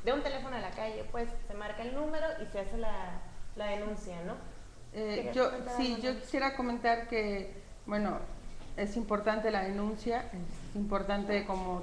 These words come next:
Speaker 2: tener la información, pero que también creo que algo que, que funciona y que ha sido parte de lo que podríamos llamar buenas prácticas en el tema de, de,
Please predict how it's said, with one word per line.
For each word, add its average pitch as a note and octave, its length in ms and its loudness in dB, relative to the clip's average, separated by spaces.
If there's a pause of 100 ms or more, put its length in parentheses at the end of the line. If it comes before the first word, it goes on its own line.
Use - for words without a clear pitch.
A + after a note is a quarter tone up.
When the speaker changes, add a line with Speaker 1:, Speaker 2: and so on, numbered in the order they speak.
Speaker 2:
tener F#3+ 260 -2
la G#3 100 0
información, G#3 640 -2
pero G3+ 220 -4
que - 80 -6
también G#3+ 320 -2
creo B3 220 -4
que A#3 80 2
algo A3+ 320 4
que, F#3+ 240 -6 (760)
que A3+ 120 2
funciona B3+ 720 2 (600)
y G3+ 100 -4
que G3 380 -2
ha G#3 200 0
sido A#3+ 520 2 (480)
parte A3+ 320 6
de A3 160 4
lo G3+ 180 0
que G3 100 -2
podríamos G#3 540 0
llamar G3 460 -2
buenas G#3+ 300 -2 (120)
prácticas G3+ 520 -4 (100)
en F3+ 180 -4
el F3 140 -4
tema F#3 440 -4
de, F#3 100 -6 (340)
de, F3+ 520 -4